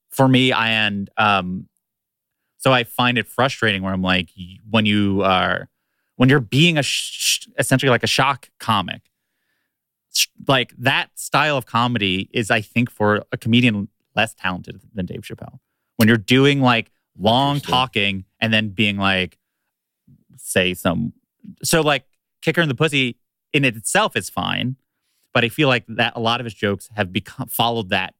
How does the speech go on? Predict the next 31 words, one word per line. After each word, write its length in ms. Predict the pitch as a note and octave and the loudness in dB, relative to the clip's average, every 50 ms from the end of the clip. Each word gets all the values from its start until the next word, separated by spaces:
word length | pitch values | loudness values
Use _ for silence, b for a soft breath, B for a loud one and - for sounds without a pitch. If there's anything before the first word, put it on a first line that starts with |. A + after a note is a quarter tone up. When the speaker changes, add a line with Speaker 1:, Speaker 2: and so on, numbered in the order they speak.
| _ - | _ -14
Speaker 1:
path 320 | - G#2+ G2 F2+ - _ _ _ _ _ _ _ _ _ - | -8 -8 -8 -8 -10 _ _ _ _ _ _ _ _ _ -10
Speaker 2:
Yeah. 160 | F2+ F2 F2 - | -6 -4 -2 -2
Speaker 1:
since. 260 | F#2+ D#2+ - - _ _ _ _ _ _ _ _ | -2 -2 -4 -10 _ _ _ _ _ _ _ _
That 160 | - A#2 A#2 A2 | -4 -2 0 0
is 40 | |
Speaker 2:
I, 40 | G#2+ | -2
Speaker 1:
my 60 | A2+ | 0
Speaker 2:
I, 20 | G#2+ | 0
Speaker 1:
critique 260 | G#2+ A#2 - F#2 - | -2 -2 -2 -4 -8
of 80 | F2 - | -10 -14
Dave 180 | F#2+ F#2 - | -14 -16 -16
Chappelle. 460 | - _ _ - F#2 G2+ G#2 A2 A2+ - - | -18 _ _ -4 -2 0 0 -2 -2 -4 -2
Speaker 2:
I, 40 | |
I, 220 | F#2+ F#2+ G2 G2+ G2+ | -2 -2 0 0 0
uh, 380 | G2 F#2+ F#2 F#2 F#2 F#2+ G2 F#2+ _ _ _ _ _ _ _ _ _ _ _ _ _ _ _ _ _ _ _ | 0 0 0 0 -2 -2 -4 -6 _ _ _ _ _ _ _ _ _ _ _ _ _ _ _ _ _ _ _
yeah, 420 | - F#2+ G2 F#2+ F#2+ F#2+ F#2 F#2 F#2+ F2 _ _ _ - | -2 2 2 4 4 2 0 -2 -4 -8 _ _ _ -4
I, 140 | - A#2 - - _ - - | -4 -4 -4 -4 _ -6 -4
I, 220 | A2+ A2+ - A2+ | -2 -2 0 -2
I, 120 | B2+ B2+ A2 - _ _ - | -4 -4 -6 -14 _ _ -4
I 340 | G2+ G#2 A2 A#2 B2+ B2+ A#2+ - _ _ _ _ - | -2 -2 0 0 -2 -4 -4 -6 _ _ _ _ -4
enjoyed 520 | G#2+ A2+ G#2+ F#2 G#2 G#2 G2+ G2+ G2+ F2+ | -2 -2 0 2 2 2 2 2 0 -2
Kicker 260 | - A2 G#2 F2 - | -2 -2 -2 -2 0
in 80 | G#2 G2 | -4 -4
the 60 | F#2+ | -4
Pussy 300 | - - G2 F#2 D#2+ F#2 | -2 -2 -2 -2 -2 -4
the 80 | F2 E2 | -6 -4
same 260 | - - G2+ G2 G2 | -2 -2 0 0 0
way 120 | G2 F#2 | 0 2
I 100 | F#2 F#2 | 2 2
enjoyed 520 | F#2 F#2 E2+ E2 F#2+ F2+ F2+ F2 F2 E2 D#2+ | 0 0 0 0 2 2 4 2 2 0 -4
Louis. 540 | E2+ F2+ F#2 F2+ F2+ F2 F2 E2+ E2 D#2 | -2 0 2 2 2 2 0 0 -2 -6